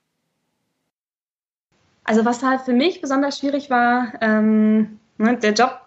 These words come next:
findet halt hauptsächlich abends und am Wochenende statt.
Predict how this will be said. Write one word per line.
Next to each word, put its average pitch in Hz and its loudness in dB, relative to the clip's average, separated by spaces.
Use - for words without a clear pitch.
findet 294 2
halt 226 0
hauptsächlich 233 -2
abends 220 0
und 208 -4
am 190 0
Wochenende 170 -4
statt. - -6